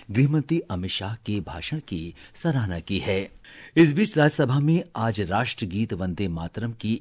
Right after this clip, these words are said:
एक सौ पचासवीं वर्षगांठ पर आगे की चर्चा होगी। ये चर्चा केंद्रीय मंत्री और सदन के नेता जेपी नड्डा के संबोधन के साथ समाप्त होगी। इसके बाद राज्यसभा में चुनाव सुधारों पर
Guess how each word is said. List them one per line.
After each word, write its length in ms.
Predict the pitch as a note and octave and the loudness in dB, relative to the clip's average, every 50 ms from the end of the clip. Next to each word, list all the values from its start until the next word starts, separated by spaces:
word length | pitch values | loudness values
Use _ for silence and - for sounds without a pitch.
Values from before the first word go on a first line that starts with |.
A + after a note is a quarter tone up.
| - | -4
एक 120 | G#2+ F#2 - | -6 -8 -6
सौ 200 | - - G#2 G2 | -6 -6 -6 -6
पचासवीं 560 | - - F#2 E2+ - F2+ F#2 - - D3+ C#3 | -6 -6 -6 -4 -4 -4 -4 -4 -4 -6 -6
वर्षगांठ 540 | G#2+ D2+ F#2 F2+ E2 - - F#2+ A2+ C3+ - | -4 -2 -4 -4 -4 -4 -6 -4 -6 -6 -4
पर 260 | - G#2+ E2 - - - - - - - _ - | -4 -6 -6 -6 -8 -14 -20 -20 -20 -20 _ 0
आगे 280 | A#2+ B2 C3+ A#2 C#3+ C3+ | 2 2 2 2 0 0
की 140 | - A2+ G2+ | 0 -2 -2
चर्चा 320 | - F#2 E2+ - - F#2 | -2 -4 -4 -4 -6 -6
होगी। 320 | - E2+ D#2 C#2+ E2 E2+ - - - - - - - - | -8 -8 -10 -10 -10 -10 -12 -14 -20 -20 -20 -12 -2 0
ये 120 | G#2+ B2+ | 2 2
चर्चा 380 | A#2+ - A#2+ A#2+ - - C#3 C3+ | 2 2 -2 -2 -2 -4 -4 -6
केंद्रीय 420 | - - F#2+ F2+ D#2+ D2 E2 E2 | -4 -4 -4 -4 -4 -4 -6 -6
मंत्री 360 | D#2+ F2 F2+ E2 - G#2 A2 | -4 -6 -6 -6 -4 -4 -4
और 80 | A2+ G2 | -4 -4
सदन 340 | - - - - - E2 E2 | -4 -8 -10 -8 -8 -8 -8
के 140 | - - | -6 -4
नेता 380 | - A2+ C3 C3 - E2 D2+ - - - - - _ - | -2 -2 -2 -2 -4 -8 -10 -12 -16 -20 -20 -18 _ -8
जेपी 440 | F#2 F2+ A#2 C#3 D3 C#3+ - D3 C3+ | -2 0 2 2 2 2 0 0 0
नड्डा 360 | G#2+ F2+ E2+ C#2+ - G#2+ A2 | 0 0 -2 -4 -4 -6 -6
के 240 | G#2+ - - A2 A2 | -6 -4 -2 -2 -2
संबोधन 540 | G#2+ - - F2 D#2+ D2 E2+ E2+ - - C#3 | -4 -6 -8 -8 -8 -6 -8 -8 -8 -8 -8
के 140 | C3+ - F#2+ | -8 -8 -8
साथ 360 | - - - G2+ F#2+ - - | -8 -8 -6 -6 -6 -6 -6
समाप्त 420 | D#2+ - F2 E2+ E2+ E2+ - - | -10 -10 -8 -6 -6 -8 -8 -10
होगी। 320 | - F2+ D2 F2 E2+ D#2+ D2+ - - - - - - | -10 -8 -8 -8 -10 -10 -12 -16 -20 -20 -20 -8 -4
इसके 260 | B2 A2 - - A#2+ G2+ | -4 -4 0 0 0 0
बाद 340 | D#2 G2 G2 A#2 C3 - - | 0 0 -2 -2 -2 -4 -6
राज्यसभा 600 | F2 F2 E2+ D#2+ D#2 E2+ - - G2 - - A2+ | -4 -4 -4 -4 -6 -8 -10 -10 -8 -6 -6 -4
में 180 | G#2 G#2+ B2 B2+ | -2 -2 -2 -2
चुनाव 380 | A#2 - - F#2+ F2 E2+ E2+ F2 | -2 -4 -6 -6 -4 -4 -4 -6
सुधारों 440 | - - F2 D2+ - F#2 A2 D#3 | -6 -8 -10 -10 -6 -4 -4 -4
पर 300 | D#3 - A2 F#2+ F2 F#2 | -2 -2 -2 -2 -2 -4